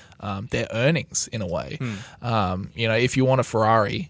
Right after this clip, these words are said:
Speaker 1: you, you do have to wait, and they actually play into that and keep it like that. You do have to
Speaker 2: Yeah.
Speaker 1: wait.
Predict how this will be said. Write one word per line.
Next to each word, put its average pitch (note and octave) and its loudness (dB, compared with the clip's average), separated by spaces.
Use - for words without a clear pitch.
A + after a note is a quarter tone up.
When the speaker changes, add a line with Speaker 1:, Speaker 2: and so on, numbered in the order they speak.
Speaker 1:
you, A#2+ 0
you A#2 -4
do C3 0
have - -2
to B2 -2
wait, - -2
and A#2 -2
they C3 2
actually B2 2
play A2 -2
into A#2+ -4
that - -6
and A#2+ -4
keep E3 2
it - 2
like - -6
that. - -8
You A#2 -4
do C3 0
have C3+ 2
to C3 4
Speaker 2:
Yeah. B2 2
Speaker 1:
wait. - 2